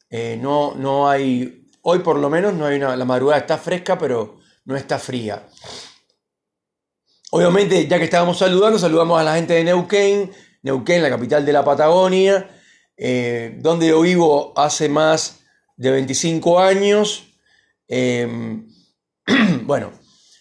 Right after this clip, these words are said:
yo soy Salvador y hago este programa, eh, gracias a un amigo, eh, un caricaturista de acá de la Patagonia,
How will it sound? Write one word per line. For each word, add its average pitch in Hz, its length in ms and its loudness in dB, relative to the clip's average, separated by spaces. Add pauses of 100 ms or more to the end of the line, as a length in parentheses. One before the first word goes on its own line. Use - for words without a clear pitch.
(260)
yo 165 100 0
soy 185 160 2
Salvador 185 720 2 (360)
y 208 500 -4
hago 170 240 2
este 170 240 0
programa, 175 640 0 (360)
eh, 127 220 -4
gracias 185 720 2
a 120 160 0
un 147 720 -2
amigo, 185 800 0 (380)
eh, 113 720 -8 (280)
un 151 120 -12
caricaturista 147 720 0
de 127 60 2
acá 147 160 2
de 147 60 2
la 131 100 2
Patagonia, 151 840 0